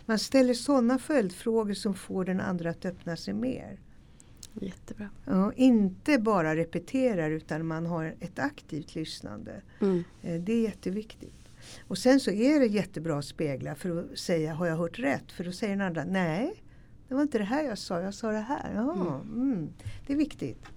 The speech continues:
Speaker 2: Mm.
Speaker 1: Mm.
Speaker 2: Jättebra.
Speaker 1: Ja.
Speaker 2: Tack för att du förtydligade det.
Speaker 1: Ja. Mm.
Speaker 2: Eh, men apropå par så har ju du också en podd som heter Kärlek och terapi.
Speaker 1: Mm.
Speaker 2: Som har varit jätteintressant att lyssna på.
Speaker 1: Ja, vad roligt.
Speaker 2: Och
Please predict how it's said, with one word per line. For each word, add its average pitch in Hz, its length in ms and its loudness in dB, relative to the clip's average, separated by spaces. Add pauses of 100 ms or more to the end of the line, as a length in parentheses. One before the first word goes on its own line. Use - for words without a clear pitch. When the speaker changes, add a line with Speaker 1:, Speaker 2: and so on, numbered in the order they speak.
(220)
Speaker 2:
Mm. 190 360 0
Speaker 1:
Mm. 196 160 0
Speaker 2:
Jättebra. 196 720 6
Speaker 1:
Ja. 190 300 0 (320)
Speaker 2:
Tack - 200 0
för - 120 0
att 185 80 -2
du 180 200 8
förtydligade 208 760 8
det. 240 120 10
Speaker 1:
Ja. 220 360 6 (260)
Mm. 190 180 0 (400)
Speaker 2:
Eh, 233 80 8
men 254 260 10
apropå 240 760 8
par 269 400 10
så 214 320 4
har 208 240 6
ju 202 60 8
du 208 200 6
också - 240 6
en 214 100 8
podd 190 240 4
som 185 180 2
heter 185 200 0
Kärlek 180 440 2
och 180 80 -4
terapi. 233 480 2 (320)
Speaker 1:
Mm. 170 260 4
Speaker 2:
Som 190 120 4
har 190 100 6
varit - 160 -6
jätteintressant 185 920 2
att 190 60 -2
lyssna 185 340 0
på. - 180 0 (160)
Speaker 1:
Ja, 185 340 6
vad 202 140 2
roligt. 196 320 2
Speaker 2:
Och 208 140 10